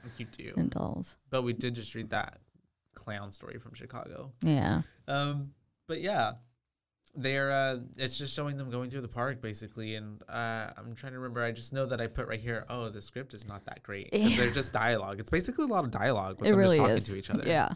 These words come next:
Speaker 1: Yeah.
Speaker 2: And so then they basically
Speaker 1: I
Speaker 2: get up
Speaker 1: said,
Speaker 2: to
Speaker 1: "When are people gonna die?"
Speaker 2: Yeah. <laughs> It is, it is kinda taking a long time to get to it. And
Speaker 1: Yeah.
Speaker 2: they get to the, they get to the house, and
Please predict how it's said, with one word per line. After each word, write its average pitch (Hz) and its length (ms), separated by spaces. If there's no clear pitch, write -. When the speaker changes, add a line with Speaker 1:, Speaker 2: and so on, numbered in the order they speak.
Speaker 1:
Yeah. 123 240
Speaker 2:
And 190 260
so 190 200
then 233 320
they 202 160
basically 240 500
Speaker 1:
I 202 60
Speaker 2:
get 180 100
up 175 80
Speaker 1:
said, 151 120
Speaker 2:
to - 100
Speaker 1:
"When 139 100
are 143 80
people 139 220
gonna 120 160
die?" - 300
Speaker 2:
Yeah. 165 280
<laughs> - 40
It 214 120
is, 269 260
it 196 140
is 226 160
kinda 190 240
taking 156 460
a 139 100
long 139 400
time 135 340
to 175 100
get 117 220
to - 160
it. 92 200
And 185 200
Speaker 1:
Yeah. 98 220
Speaker 2:
they 208 140
get 254 380
to 233 240
the, 175 560
they 202 160
get 208 240
to 220 100
the 156 120
house, 123 460
and 165 360